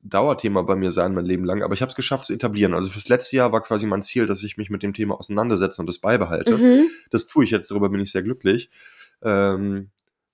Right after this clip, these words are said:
Speaker 1: ich sag, meine Prognose für mich selbst ist ein bisschen so Orakeln, was man so für einen Quatsch verzapfen könnte in den nächsten zwölf Monaten.
Speaker 2: Mhm.
Speaker 1: Also meine Wette ist, worüber ich reden werde, ohne es zu wissen, ähm,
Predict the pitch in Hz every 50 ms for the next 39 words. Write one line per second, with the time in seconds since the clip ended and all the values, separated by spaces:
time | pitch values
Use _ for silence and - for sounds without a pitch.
0 | _ _ _ _ _ - 160 165 165 - - - 107 139 127 123 123 131 127 147
1 | 165 156 - - 131 120 113 160 139 131 127 - - 151 123 90 - - - 101
2 | 117 127 - - - - 113 113 110 107 - 123 104 92 101 98 92 92 92 -
3 | _ _ _ - 107 90 87 85 90 101 - - 110 95 90 92 95 - - 98
4 | 90 85 92 92 90 87 - _ - - 95 90 - - 101 95 - - - -
5 | - - - - - - 90 82 - 82 85 - 87 85 85 85 85 82 - -
6 | 90 - - 92 90 87 95 98 101 95 90 - - 107 113 - - - 196 190
7 | 180 190 196 226 277 - 107 107 117 139 156 156 127 98 117 - - - 120 98
8 | 85 101 131 147 - - - 113 107 101 117 104 104 - 127 123 - 117 104 117
9 | 131 135 135 104 90 80 - 85 80 82 90 107 104 - 113 113 110 98 90 -
10 | - - - 92 87 110 - - - 104 123 131 - - - - - - - _
11 | _ - 101 101 98 95 92 90 90 90 90 87 87 87 87 -